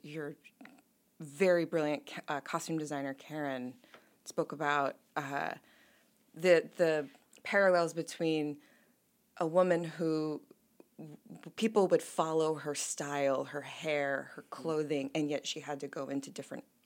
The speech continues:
Speaker 1: entrances and exits than everybody else
Speaker 2: Yeah.
Speaker 1: because of the time.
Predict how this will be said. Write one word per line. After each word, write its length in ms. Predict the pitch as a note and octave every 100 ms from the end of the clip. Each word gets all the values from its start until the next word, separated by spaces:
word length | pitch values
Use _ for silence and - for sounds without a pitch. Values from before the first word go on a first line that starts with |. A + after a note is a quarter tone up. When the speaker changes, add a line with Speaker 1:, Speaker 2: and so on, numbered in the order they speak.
| _
Speaker 1:
entrances 560 | D3+ C#3+ D3 - - -
and 120 | -
exits 520 | - - - - - - _ _
than 100 | C#3
everybody 420 | D3+ C#3 C3+ -
else 320 | - - - -
Speaker 2:
Yeah. 80 | -
Speaker 1:
because 220 | - D3
of 100 | C#3
the 80 | C3+
time. 380 | - C3 -